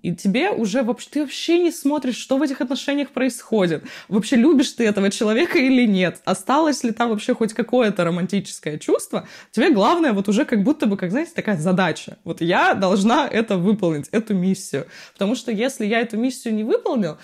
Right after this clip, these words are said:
значит, со мной что-то не так. Значит, я, это вот мой какой-то провал, что я не смог там эту семью спасти. И тут же опять часто на женщин больше навешивают ответственности, что вот если муж ушёл, там, я не знаю, парень ушёл к другой,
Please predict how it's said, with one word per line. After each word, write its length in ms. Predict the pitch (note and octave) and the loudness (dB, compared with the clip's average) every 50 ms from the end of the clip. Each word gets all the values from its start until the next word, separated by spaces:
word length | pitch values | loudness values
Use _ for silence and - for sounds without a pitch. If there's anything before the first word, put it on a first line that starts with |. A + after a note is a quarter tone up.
| - - _ | -20 -20 _
значит, 300 | - A3+ B3+ - C4+ - | -6 -4 -2 -2 -4 -4
со 100 | - B3+ | 0 2
мной 180 | B3 B3+ C4+ B3+ | 2 2 2 2
что-то 280 | - - F3 - F3 | -2 -4 -6 -6 -4
не 120 | D#3+ D3 D3 | -4 -6 -6
так. 300 | - - - - - - | -8 -8 -10 -10 -10 -8
Значит, 400 | - F#3 F#3+ G3+ G#3 G#3 - G3 | -4 0 0 0 0 0 -2 0
я, 260 | G#3 G#3 A3+ C#4+ C4+ A3 | 0 2 2 2 2 2
это 140 | G#3 A3 | 2 0
вот 140 | G#3 G3 G3+ | 0 0 2
мой 220 | G#3 G#3 B3 D4 C4 | 2 2 2 2 2
какой-то 360 | B3+ F#3 - A#3 A#3+ - G#3 | 0 0 2 2 0 0 -2
провал, 560 | - - F#3+ F#3 F#3 F#3 F3+ D#3+ C#3+ - - - | -4 0 0 2 2 2 2 2 0 -2 -6 -10
что 180 | - - D#3+ | -8 -4 -2
я 140 | E3 F3 A3 | 0 2 2
не 100 | B3 A3+ | 2 0
смог 400 | A3 - - G3+ F#3+ G3 A3+ A3 - | 0 -2 -2 -2 -2 0 -2 -4 -4
там 140 | F#3 F3 | -6 -6
эту 140 | E3 - E3 | -6 -6 -8
семью 340 | - - - F3 F3+ G3 G#3+ | -8 -6 -6 -4 -2 -2 -4
спасти. 500 | G#3+ - - E3 - - - - D#4+ F#4 | -4 -6 -10 -10 -10 -10 -4 0 2 2
И 80 | F4 A#3 | 2 2
тут 140 | B3 A#3+ | 0 -2
же 80 | A3 A3+ | 0 -2
опять 260 | F#3+ - G#3+ A3 A3 | -2 -2 -2 -2 -2
часто 420 | - - G#3 G#3 - - F3 D#3+ - - - - - - | -2 -4 -6 -6 -4 -4 -6 -6 -6 -10 -18 -20 -8 -4
на 120 | F#3+ G3+ G#3+ | -2 0 2
женщин 400 | G3+ B3+ A#3+ G#3+ G#3 - F3 E3+ | 2 2 2 0 0 -2 -2 0
больше 300 | F3+ F#3+ F#3 - - E3 | 0 -2 -2 -2 -6 -6
навешивают 540 | D#3 D3+ D#3+ F3+ F#3 - - D#3 D3+ D3+ | -4 -4 -2 -2 -4 -4 -6 -8 -6 -6
ответственности, 640 | E3+ E3+ G#3+ B3+ B4 B4 - - C4 G#3+ G#3 - - F#3+ | -6 -4 -2 -2 -2 -2 -2 -2 -4 -4 -4 -4 -8 -10
что 320 | - - - F#3+ E3+ E3+ - - - - | -8 -4 -2 -2 -2 -4 -6 -14 -14 -6
вот 240 | - F3 E3+ F3 - - - - | -2 -2 -2 -2 -4 -12 -10 -4
если 400 | - G3 A#3+ A#3+ - - G3 F3+ F3+ | 0 0 0 0 0 0 0 0 2
муж 300 | G3 A#3 B3+ B3 - - | 4 4 4 4 2 0
ушёл, 400 | G#3 - - - F#3+ F#3 E3+ D3+ | -4 -6 -2 0 0 0 0 -2
там, 280 | D3 - D#3 D3 C#3 - - - - F3 E3 | -4 -6 -6 -6 -8 -10 -14 -16 -14 -12 -10
я 220 | - - F3 E3+ E3 | -6 -4 -4 -2 -2
не 80 | E3 | -4
знаю, 280 | D#3+ D#3+ E3 D#3 C#3+ C#3+ - | -4 -6 -6 -8 -8 -6 -2
парень 380 | G3 F#3+ G3 F#3+ F3+ F#3 D3 - | 0 2 2 2 0 -2 -4 -6
ушёл 240 | F#3 - - - F3+ | -8 -6 -2 -2 0
к 180 | E3+ E3 E3+ | 0 0 -2
другой, 440 | C#3+ E3 E3+ F3 G3 B3 F#4+ B4 B4 | -2 -2 -2 -2 0 2 2 2 2